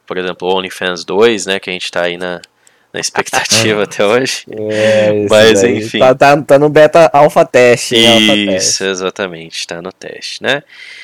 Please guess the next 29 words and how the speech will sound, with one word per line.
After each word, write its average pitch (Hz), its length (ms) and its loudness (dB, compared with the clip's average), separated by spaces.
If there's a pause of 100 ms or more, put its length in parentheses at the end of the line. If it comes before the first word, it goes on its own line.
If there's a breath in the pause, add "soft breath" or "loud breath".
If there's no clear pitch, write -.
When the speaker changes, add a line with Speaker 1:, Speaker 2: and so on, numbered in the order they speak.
(280 loud breath)
Speaker 1:
E 233 280 2 (260)
vamos 190 460 2
começar 190 500 2
aí, 196 160 4
né? 208 120 2
Na 160 120 2
verdade, 151 340 2
o, 143 60 -6 (200)
o 113 60 -14
final 131 440 0
do 120 160 -2
ano 127 200 0
já, 110 320 0
né? 117 300 -6 (320)
Ele 98 180 -10
foi - 280 -6
terminando, 107 880 -4 (320)
já 101 240 -2
meio 107 260 -6
que - 140 -20
dando 110 400 -6
uns 98 260 -14
spoilers 104 640 -2
do 95 120 -14
que - 80 -20
tava 92 240 -6
por 101 280 -8
vir, 90 320 -8 (240)
né? 123 160 -4